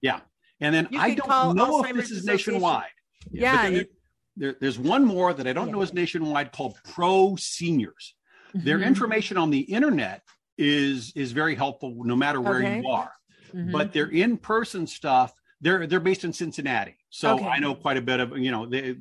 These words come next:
Speaker 2: Sure.
Speaker 1: I'm actually have a, I'm on a panel with someone from Pro Seniors in March,
Speaker 2: Yeah.
Speaker 1: the State Bar
Speaker 2: Oh.
Speaker 1: Association Dental Institute,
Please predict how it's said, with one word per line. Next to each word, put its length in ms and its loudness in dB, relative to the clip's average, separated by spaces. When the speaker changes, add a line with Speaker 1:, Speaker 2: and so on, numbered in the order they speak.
Speaker 2:
Sure. 380 0
Speaker 1:
I'm 80 -2
actually 260 0
have 160 2
a, 120 -4
I'm 160 -2
on 300 -4
a 80 -6
panel 540 -2
with 200 -6
someone 280 -6
from 140 -6
Pro 160 -2
Seniors 480 -4
in 160 -4
March, 320 0
Speaker 2:
Yeah. 280 -8
Speaker 1:
the 120 -14
State 260 -10
Bar 120 2
Speaker 2:
Oh. 20 2
Speaker 1:
Association 320 -4
Dental 260 -6
Institute, 460 -8